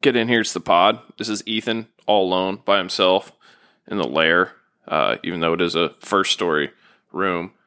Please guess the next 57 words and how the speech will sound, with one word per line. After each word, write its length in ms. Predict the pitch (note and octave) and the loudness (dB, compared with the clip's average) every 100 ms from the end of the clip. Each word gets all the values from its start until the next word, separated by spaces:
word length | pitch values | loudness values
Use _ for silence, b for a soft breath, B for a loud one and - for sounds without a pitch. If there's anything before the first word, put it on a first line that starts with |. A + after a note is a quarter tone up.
| _ _ _ _ _ _ _ _ - | _ _ _ _ _ _ _ _ -4
I 60 | D3 | -2
got 160 | D#3 | -2
to 40 | A2+ | -2
thinking, 680 | D3+ C#3+ B2+ A#2 A#2 A#2 _ - | 0 0 0 -2 -2 -6 _ -2
uh, 420 | G#2 G#2+ G2+ F#2 - | 2 4 4 2 -2
I've 100 | A#2+ | 0
had 160 | E3 D3+ | 0 0
a 40 | |
bunch 320 | - C3 E3+ | -2 -2 -2
of 80 | - | -2
people, 280 | C3 A#2+ C3+ | -2 -2 -2
believe 300 | B2 E3 F3 | 2 2 2
it 20 | |
or 60 | C3 | 2
not, 300 | D3 B2+ A2+ | 4 2 0
there's 120 | A#2 | -2
actually, 360 | A2+ - G#2 | -2 -2 -6
like, 180 | F2 D2+ | -4 -4
some, 240 | - E2+ C#2+ _ - | -6 -10 -12 _ -6
uh, 240 | G#2+ B1 - - | -2 -2 -4 -6
I 60 | A#2 | -6
don't 140 | B2 | -4
<laughs> 20 | |
know 40 | - | -4
if 140 | - | -6
I 100 | B2 | -2
wanna 140 | D3+ | 0
call 220 | B2 C#3+ G#2 | 2 0 0
'em 60 | |
fans, 380 | - A2+ A#2+ A2 | 0 2 2 0
but 140 | F2 | -4
there's 160 | G#2 G#2+ | -6 -6
some 160 | - D#2+ | -4 0
listeners, 540 | A2 - D#3+ F3 - B B B B B B | 2 2 0 0 -4 B B B B B B
some 200 | - - | -14 -8
people 300 | C3 B2 A2+ | -6 -4 -4
that 220 | A2 - | -6 -4
count 300 | - A2 B2 | 0 4 4
on 160 | B2+ C3+ | 4 4
this, 400 | C#3+ D3+ - - _ _ _ - | 2 2 -2 -8 _ _ _ -4
uh, 380 | A2 G#2 G2+ F#2+ | 0 2 2 0
for 320 | - A2 G2+ | -2 -2 0
certain 420 | - A#2 A2+ F#2 | 0 2 2 0
times 320 | A#2+ A#2 A#2 | 0 0 0
of 60 | A2+ | -2
the 100 | G#2 | 0
week. 360 | A2 C3 - - | 2 0 -2 -8
I've 80 | G#2 | 0
had 400 | A#2 G2+ E2+ - | 2 0 -2 -6
several 540 | - - A2+ A2+ A2+ | -2 2 2 2 -2
people 280 | A#2+ A#2 G#2+ | -4 -8 -4
reach 280 | A2+ A2 G2+ | -2 0 2
out 200 | G#2 - | 0 0
to 60 | |
me 140 | A#2 G#2+ | -4 0
like, 240 | F#2 - | 0 2
Yo, 320 | A#2 A#2 E2 | 2 4 2